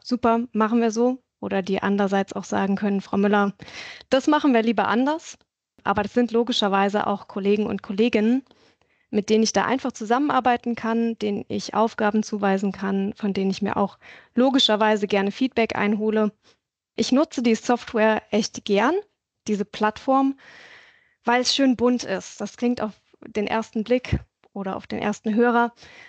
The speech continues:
ein bisschen einfach gedacht, ähm, aber mir hilft das total, einen Überblick zu behalten. Äh, wie gesagt, man kann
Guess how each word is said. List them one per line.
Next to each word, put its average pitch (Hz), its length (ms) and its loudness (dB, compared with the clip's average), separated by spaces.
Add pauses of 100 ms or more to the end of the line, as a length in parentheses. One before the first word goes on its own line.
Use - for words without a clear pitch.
(280)
ein 233 80 4
bisschen 240 500 2
einfach 254 520 0
gedacht, - 720 -2
ähm, 202 400 -2
aber 202 180 -2
mir 208 180 2
hilft 226 240 2
das 220 140 -4
total, 214 360 0
einen 208 100 0
Überblick 233 520 -2
zu - 100 -20
behalten. 233 680 2 (580)
Äh, 196 320 0
wie 202 80 2
gesagt, 208 400 0
man 202 140 0
kann 208 380 0